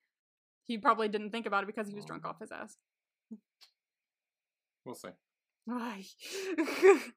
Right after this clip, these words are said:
Speaker 1: I'm working hard, man. <laughs> I'm working
Speaker 2: Yeah.
Speaker 1: hard.
Speaker 2: Um, and I like how Yiwa literally says, like, "I was ready to fight with my mom. Like, I was so mad."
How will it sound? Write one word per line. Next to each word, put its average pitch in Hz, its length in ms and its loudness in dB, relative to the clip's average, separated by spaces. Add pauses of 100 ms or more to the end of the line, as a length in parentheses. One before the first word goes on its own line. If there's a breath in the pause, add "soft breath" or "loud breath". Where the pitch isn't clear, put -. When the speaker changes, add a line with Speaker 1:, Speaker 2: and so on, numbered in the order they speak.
(240)
Speaker 1:
I'm 226 140 -4
working 269 260 6
hard, 226 400 2
man. 247 280 -8 (140)
<laughs> 392 160 -8
I'm 359 280 4
working 339 400 6
Speaker 2:
Yeah. 180 240 -10
Speaker 1:
hard. - 100 -10 (1200 soft breath)
Speaker 2:
Um, 139 260 2
and 147 140 2
I 143 100 6
like 156 160 6
how 175 60 4
Yiwa 131 420 6
literally 117 220 4
says, 113 120 -2
like, 110 120 -2
"I 110 100 4
was 120 180 0
ready 110 180 2
to 101 100 -2
fight 107 160 0
with 101 100 -4
my 101 120 -2
mom. 95 220 -4
Like, 92 140 -8
I 95 60 -8
was 92 120 -10
so 95 220 -8
mad." 85 400 -14